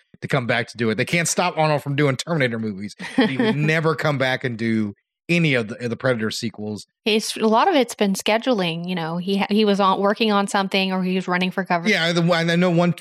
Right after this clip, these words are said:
Speaker 1: with Predators, he was the governor then, so it was unlikely he would come back and do a cameo. He also wasn't in great shape at the time.
Speaker 2: Yeah.
Speaker 1: Uh, it's very difficult to be governor, I would assume.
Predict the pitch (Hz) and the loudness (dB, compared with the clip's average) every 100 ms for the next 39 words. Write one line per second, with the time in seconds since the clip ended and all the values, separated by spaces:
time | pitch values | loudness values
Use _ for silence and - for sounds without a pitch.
0 | - 175 170 - 233 196 143 127 - 160 | -2 0 0 0 0 2 2 2 4 4
1 | 127 139 143 131 135 117 120 120 127 123 | 4 0 0 0 -2 0 -2 0 0 2
2 | 123 139 147 131 127 131 123 113 107 131 | 0 0 0 0 -2 -4 -4 -4 -4 -2
3 | 120 120 120 113 104 - 120 113 104 113 | 0 -2 -2 -4 -2 -2 -2 -2 -2 0
4 | 104 - 110 107 92 104 98 101 98 - | 0 -2 -2 -2 -4 -6 -6 -6 -4 -4
5 | 110 101 87 90 101 101 202 185 170 175 | -6 -8 -14 -12 -8 -8 -6 -6 -8 -10
6 | - - 95 98 131 120 151 143 113 98 | -14 -12 -10 -4 -2 0 0 0 -4 -4
7 | 101 113 120 95 90 90 85 107 95 | -4 -2 -2 -4 -6 -8 -10 -10 -10